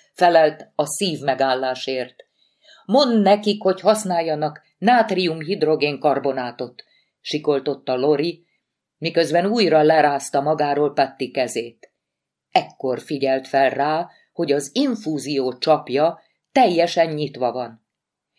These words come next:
Egyszerre szakadt el Colintól és Pattytől, hogy az ágy végéhez furakodva elzárja a sóoldat útját.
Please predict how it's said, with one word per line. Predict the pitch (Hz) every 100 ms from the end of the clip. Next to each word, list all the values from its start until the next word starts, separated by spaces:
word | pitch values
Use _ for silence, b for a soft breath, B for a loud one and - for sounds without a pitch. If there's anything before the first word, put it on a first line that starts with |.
| B B B
Egyszerre | - 277 269 220 208 190
szakadt | 170 180 165 156 -
el | 156 147
Colintól | 170 196 180 165 156 165
és | 156 151
Pattytől, | - 139 - 147 143 156 160 170 _ _ _ _ _
hogy | - 185
az | 180 208
ágy | 202 147
végéhez | 165 139 147 139 147
furakodva | - 185 156 160 135 147
elzárja | 185 190 143 147 143 143
a | 131
sóoldat | - 175 139 139 131 131
útját. | 160 135 - 135 120 -